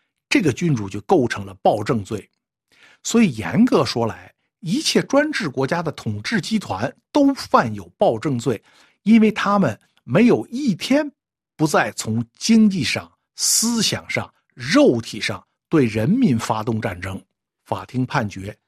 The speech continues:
终于下达，本法庭宣判查理·斯图亚特作为暴君、叛国者、杀人犯和本国善良人们之公敌，应被处以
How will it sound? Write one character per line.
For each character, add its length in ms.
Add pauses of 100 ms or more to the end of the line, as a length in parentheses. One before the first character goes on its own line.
(200)
终 240
于 120
下 280
达， 240 (480)
本 200
法 200
庭 200
宣 280
判 340
查 300
理· 220
斯 200
图 160
亚 200
特 260 (240)
作 180
为 260 (120)
暴 240
君、 280 (360)
叛 360
国 220
者、 220 (240)
杀 400
人 200
犯 240 (220)
和 460
本 320
国 200
善 520
良 240
人 180
们 260
之 140
公 400
敌， 320 (300)
应 320
被 180
处 320
以 260